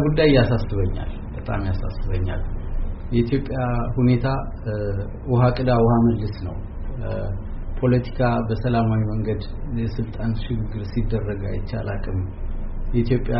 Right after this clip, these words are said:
ሁኔታ፣ እ፣ የኢትዮጵያ ረሃብ በየአስር አመቱ ይከሰታል። እ፣ በኢትዮጵያ የህግ የበላይነት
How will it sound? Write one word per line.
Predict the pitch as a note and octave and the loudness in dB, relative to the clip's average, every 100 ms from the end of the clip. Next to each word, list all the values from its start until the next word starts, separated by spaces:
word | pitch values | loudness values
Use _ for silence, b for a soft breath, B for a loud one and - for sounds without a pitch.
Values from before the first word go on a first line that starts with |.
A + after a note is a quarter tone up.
| A#2 | 2
ሁኔታ፣ | A#2 A2+ A#2 A#2 A#2 - | 2 2 2 0 0 -4
እ፣ | A2+ A2+ A2 | -4 -2 -2
የኢትዮጵያ | G#2+ A2 B2 A#2+ A#2 | -2 0 0 0 2
ረሃብ | A#2 A#2+ A2+ | 4 2 4
በየአስር | A#2+ A#2 A2+ - A2+ | 6 8 8 4 2
አመቱ | A2 G#2+ - | 2 0 -2
ይከሰታል። | - - G2 - G#2+ G2 F#2+ - - - - - - - - - B B - - - | -4 -4 -4 -2 -2 0 -2 -4 -8 -10 -8 -8 -8 -8 -6 -8 B B -8 -10 -8
እ፣ | A#2+ A#2+ | -2 0
በኢትዮጵያ | A#2 A#2+ C3+ C3+ C3 B2+ - - - - - - | 4 4 4 4 2 2 0 -6 -8 -8 -6 2
የህግ | B2+ B2+ A#2 | 6 6 6
የበላይነት | B2 A#2+ A2+ A2+ A2+ A2+ A2+ | 6 8 8 6 6 4 2